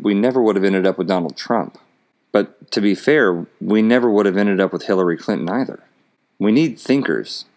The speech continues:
not lawyers, not business people. And what's interesting, not to get off on a rant, but this is exactly the type of society that guys like Graham Hancock and John Anthony West and Robert Schoch and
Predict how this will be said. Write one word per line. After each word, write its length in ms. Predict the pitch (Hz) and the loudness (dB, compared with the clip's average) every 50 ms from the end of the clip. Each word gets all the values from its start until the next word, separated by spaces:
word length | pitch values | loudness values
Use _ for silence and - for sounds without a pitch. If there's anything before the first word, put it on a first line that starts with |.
| _ _ _ _ _ - | _ _ _ _ _ -2
not 240 | 98 113 139 - | 0 2 2 2
lawyers, 580 | - 110 107 117 113 95 73 - 95 - - - | 2 2 2 2 2 0 -2 -4 -10 -14 -14 -8
not 240 | 90 90 104 113 117 | -2 -2 0 0 2
business 340 | 117 117 107 113 104 87 - | 2 0 0 -2 -4 -6 -6
people. 420 | - 87 80 - 76 73 71 - _ _ _ _ _ _ _ _ | -8 -10 -8 -6 -8 -8 -8 -12 _ _ _ _ _ _ _ _
And 160 | - 110 120 123 | 0 2 2 2
what's 140 | 117 - | 2 2
interesting, 600 | 156 180 170 143 101 - - 90 85 82 87 90 - _ _ _ _ | 0 0 2 0 -2 -2 -2 -2 -4 -4 -4 -8 -12 _ _ _ _
not 180 | 107 110 107 - | -2 -2 0 0
to 60 | 110 | 0
get 140 | 98 101 92 | 2 2 2
off 200 | 90 92 - - | 2 0 0 0
on 100 | 92 90 | -2 0
a 80 | 90 | 0
rant, 300 | 90 92 92 104 113 - | 0 0 0 0 0 0
but 160 | 95 104 - - | -2 -2 0 0
this 180 | 135 127 - | -2 -2 -2
is 100 | 110 101 | -2 -2
exactly 540 | 104 98 92 90 98 110 110 117 - 110 101 | 0 0 0 0 0 0 0 0 0 0 0
the 120 | 95 90 | 0 0
type 340 | 87 - - - 135 151 - | -2 -4 -2 -2 -2 -2 -2
of 120 | - 92 - | -2 -4 -4
society 520 | - 90 - - 92 87 85 82 87 90 | -4 -6 -4 -2 -2 -2 0 0 -2 -2
that 120 | 87 76 | -2 -2
guys 320 | 76 90 90 90 90 87 - | -4 -2 -2 -2 -4 -2 -4
like 160 | 90 80 67 | -4 -4 -4
Graham 240 | - 95 92 95 92 | -4 -2 -2 -2 -2
Hancock 540 | 92 95 90 90 80 - 90 85 87 85 - | -2 -2 -2 -2 -2 -2 -2 -2 -2 -4 -4
and 160 | 87 90 90 | -4 -4 -2
John 200 | 95 95 92 92 | -2 -2 -2 -2
Anthony 320 | 90 87 87 - 90 87 | -2 -4 -4 -4 -2 -2
West 400 | 87 92 90 90 87 87 - - | 0 0 0 0 -2 -4 -4 -4
and 120 | 95 92 92 | -4 -2 -2
Robert 300 | 90 85 82 87 - - | -2 -2 -2 -4 -6 -6
Schoch 460 | - - 95 87 87 87 85 82 - | -4 -2 0 0 0 0 -2 -4 -6
and 140 | - - | -10 -10